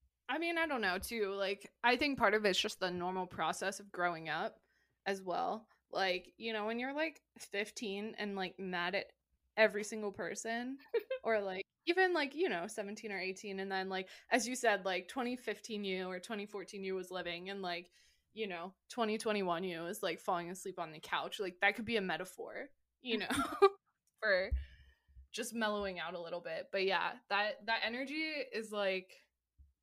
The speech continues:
Speaker 1: uh, I don't wanna say a little too strong for me, but, like,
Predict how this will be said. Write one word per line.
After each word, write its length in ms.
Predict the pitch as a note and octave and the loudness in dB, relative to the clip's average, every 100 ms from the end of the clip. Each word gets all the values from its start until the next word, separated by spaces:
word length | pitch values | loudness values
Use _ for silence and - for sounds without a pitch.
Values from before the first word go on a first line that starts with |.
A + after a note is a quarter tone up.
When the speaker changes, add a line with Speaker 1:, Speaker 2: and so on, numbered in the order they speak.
| - | -14
Speaker 1:
uh, 80 | - - _ - | -14 -14 _ -2
I 80 | A3+ | -2
don't 100 | B3 | 0
wanna 160 | D#4+ | -2
say 180 | F#4+ G4 | -2 2
a 80 | E4 | 4
little 240 | B3 A3 | 4 2
too 300 | G#3+ - G#3+ | -2 -6 -8
strong 400 | A3+ - B3 A#3+ | -8 -4 -2 -2
for 140 | C4 C#4+ | -6 -8
me, 160 | C#4 | -8
but, 240 | C4+ A#3 - | -4 -2 -2
like, 300 | G3 F3 | 0 0